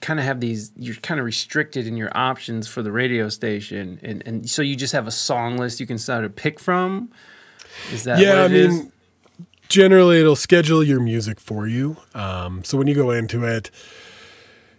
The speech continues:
Speaker 1: Wait, wait, they'll, wait, wait,
Speaker 2: ninety percent
Speaker 1: they, they'll schedule the music for you, so you don't even have a
Speaker 2: Yeah.
Speaker 1: say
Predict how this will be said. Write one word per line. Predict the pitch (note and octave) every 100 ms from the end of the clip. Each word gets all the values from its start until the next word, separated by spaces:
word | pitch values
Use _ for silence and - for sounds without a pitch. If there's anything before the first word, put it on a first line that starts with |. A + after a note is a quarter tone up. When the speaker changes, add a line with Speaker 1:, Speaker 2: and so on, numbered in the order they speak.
| _ _ _
Speaker 1:
Wait, | D3+ C#3 -
wait, | D#3
they'll, | C#4 E3+
wait, | B3 A#3+
wait, | -
Speaker 2:
ninety | C#3
percent | D#3+ C#3+
Speaker 1:
they, | C#3
they'll | C#3+
schedule | - - E3 D#3 E3 D#3
the | C#3+ A#2+ G#2+ A2
music | B2 C3+ C#3 C3 -
for | - C3 C#3+ D#3+
you, | E3 E3
so | D#3
you | C#3+
don't | D#3 D3
even | C#3 G#3+
have | A#3
a |
Speaker 2:
Yeah. | F3 C3+
Speaker 1:
say | C#3 C#3+ E3